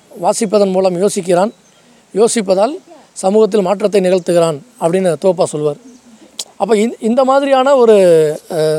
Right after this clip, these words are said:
சிந்தனை மாற்றத்தை நமக்குள்ள நிகழ்த்துறது தோப்பாவோட எழுத்துக்கள். அதுல எந்த விதமான மாற்று கருத்தும் கிடையாது. ஆ, தோப்பாவுடைய ஆய்வு முறையியல் அப்படின்னு பார்த்தீங்கன்னா, அதாவது மெத்தடாலஜி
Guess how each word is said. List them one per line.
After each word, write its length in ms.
சிந்தனை 760
மாற்றத்தை 460
நமக்குள்ள 420
நிகழ்த்துறது 720
தோப்பாவோட 420
எழுத்துக்கள். 500
அதுல 240
எந்த 180
விதமான 480
மாற்று 300
கருத்தும் 280
கிடையாது. 260
ஆ, 200
தோப்பாவுடைய 560
ஆய்வு 540
முறையியல் 460
அப்படின்னு 280
பார்த்தீங்கன்னா, 160
அதாவது 360
மெத்தடாலஜி 600